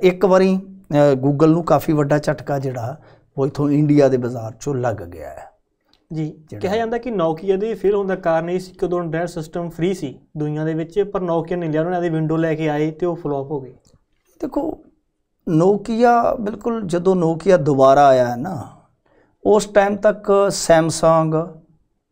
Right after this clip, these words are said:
Speaker 1: ਉਸ ਟਾਈਮ ਤੱਕ ਤਾਂ ਕੁਛ ਇੰਡੀਅਨ ਬ੍ਰਾਂਡ ਜਿਹੜੇ ਉਹ ਬਹੁਤ ਅੱਗੇ ਨਿਕਲ ਚੁੱਕੇ ਸੀ ਹਜ਼ੂਰ।
Speaker 2: ਹੂੰ।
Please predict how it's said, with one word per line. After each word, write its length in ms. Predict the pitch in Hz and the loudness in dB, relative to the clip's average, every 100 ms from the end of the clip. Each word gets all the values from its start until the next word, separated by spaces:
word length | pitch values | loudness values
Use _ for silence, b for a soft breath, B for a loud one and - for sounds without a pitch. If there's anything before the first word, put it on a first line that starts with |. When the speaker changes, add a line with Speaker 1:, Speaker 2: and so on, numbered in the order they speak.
| _ _ _ 165 | _ _ _ -4
Speaker 1:
ਉਸ 140 | 170 | 0
ਟਾਈਮ 220 | - 196 | 2 2
ਤੱਕ 240 | 202 208 214 | 2 0 2
ਤਾਂ 120 | 240 | 2
ਕੁਛ 240 | 240 233 | 2 2
ਇੰਡੀਅਨ 480 | - 196 196 220 220 | 2 2 4 4 4
ਬ੍ਰਾਂਡ 340 | 170 175 180 | 6 6 4
ਜਿਹੜੇ 220 | 175 185 202 | 4 4 4
ਉਹ 80 | |
ਬਹੁਤ 320 | 180 165 180 180 | 4 2 2 2
ਅੱਗੇ 200 | 160 165 | 4 2
ਨਿਕਲ 280 | 143 139 | 2 -2
ਚੁੱਕੇ 280 | 123 - 123 | -4 -8 -12
ਸੀ 200 | 104 101 | -10 -12
ਹਜ਼ੂਰ। 240 | 95 90 - | -14 -16 -12
Speaker 2:
ਹੂੰ। 260 | 160 147 | -10 -10